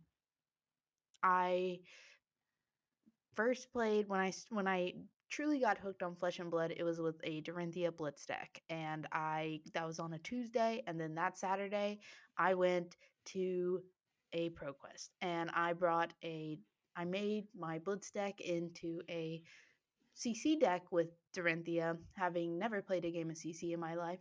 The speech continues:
and I did put a lot of work into it, to be fair, um, but it was still a bad deck 'cause I'd never played C C before, and I didn't understand how to play actual Flesh and Blood yet.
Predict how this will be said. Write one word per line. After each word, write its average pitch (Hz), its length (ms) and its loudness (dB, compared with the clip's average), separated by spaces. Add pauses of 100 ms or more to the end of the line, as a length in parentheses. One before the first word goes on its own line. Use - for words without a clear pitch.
and 247 100 -2
I 277 80 0
did 311 220 0
put 226 120 -2
a 214 60 -2
lot 185 240 8
of 180 60 6
work 175 240 4
into 165 260 -2
it, 160 180 -6
to 214 140 -4
be 185 180 -2
fair, 156 400 -2 (380)
um, 165 220 4
but 170 100 6
it 170 60 4
was 165 120 -2
still 196 120 0
a 196 40 -2
bad 202 220 6
deck 185 240 2
'cause 185 140 -4
I'd 156 120 0
never 151 260 -2
played 160 240 -4
C 156 140 -2
C 156 200 -6
before, 254 400 0
and 233 160 0
I 156 460 -4 (120)
didn't 170 200 0
understand 165 540 -4
how 160 640 0 (100)
to 175 100 -6
play 175 520 0
actual 180 360 0
Flesh 208 240 -4
and 214 80 -4
Blood 277 200 -2
yet. - 160 -14